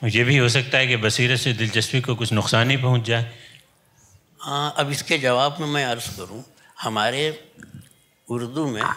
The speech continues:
Speaker 2: ऐसे अहबाब भी हैं जो ये कहते हैं कि हमने इब्ने सफ़ी से लिखना सीखा।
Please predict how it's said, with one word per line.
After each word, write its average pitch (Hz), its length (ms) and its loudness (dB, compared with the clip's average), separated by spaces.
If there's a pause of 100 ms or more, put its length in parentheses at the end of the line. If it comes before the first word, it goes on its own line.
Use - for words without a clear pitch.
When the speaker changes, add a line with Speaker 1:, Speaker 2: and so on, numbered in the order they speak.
(640)
Speaker 2:
ऐसे 139 600 -2 (1300)
अहबाब 101 340 0
भी 151 240 -10
हैं 101 300 -12 (580)
जो 147 140 -2
ये 160 200 0
कहते 143 300 -2
हैं 185 100 -4
कि 156 80 -2
हमने 135 340 0
इब्ने 139 440 -4
सफ़ी - 400 -6
से 180 180 -4
लिखना 110 400 2
सीखा। - 440 -8